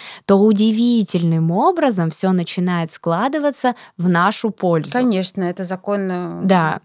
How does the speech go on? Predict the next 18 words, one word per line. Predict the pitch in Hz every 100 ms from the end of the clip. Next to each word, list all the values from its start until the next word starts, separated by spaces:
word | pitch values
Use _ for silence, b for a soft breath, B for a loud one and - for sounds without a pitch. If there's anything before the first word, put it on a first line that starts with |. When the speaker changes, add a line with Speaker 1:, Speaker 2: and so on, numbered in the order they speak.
| _
Speaker 2:
сохранения | - - 185 196 202 180
энергии. | 180 208
Speaker 1:
Да. | 185 175
Speaker 2:
Ну |
и | 160
вообще, | 208 - 175 170
это, | 175
Speaker 1:
Да. | 180 165
Speaker 2:
это | -
физически | 208 214 269 - -
все | 185 185
очень | 190 -
объясняется, | 180 180 - 165 165 185
Speaker 1:
Да. | 185 170
Speaker 2:
все | 165
эти | -
процессы. | - 175 - 170 185
Speaker 1:
Да. | 175 156